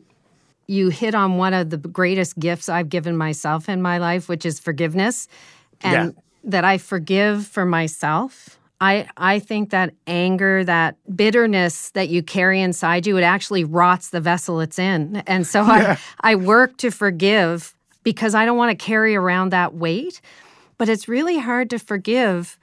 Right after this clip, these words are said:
Speaker 1: yourself if you don't value yourself.
Speaker 2: Yeah, that's the big lesson there. You have to value yourself, and it's not easy. I can sit here and tell you, "Yep, I love myself.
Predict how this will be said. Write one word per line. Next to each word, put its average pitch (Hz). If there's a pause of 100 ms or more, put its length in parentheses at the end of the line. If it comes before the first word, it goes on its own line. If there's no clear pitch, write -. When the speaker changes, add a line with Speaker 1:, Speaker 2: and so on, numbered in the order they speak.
(280)
Speaker 1:
yourself 196 (100)
if 202
you 202
don't 208
value 208
yourself. 160 (280)
Speaker 2:
Yeah, 110 (360)
that's 156
the 143
big 120
lesson 110
there. 104
You 107
have 139
to 135
value 117
yourself, 113
and 139
it's 139
not 170
easy. 175 (560)
I 170
can 185
sit 220
here 196
and 185
tell 208
you, 147
"Yep, 190
I 160
love 170
myself. 180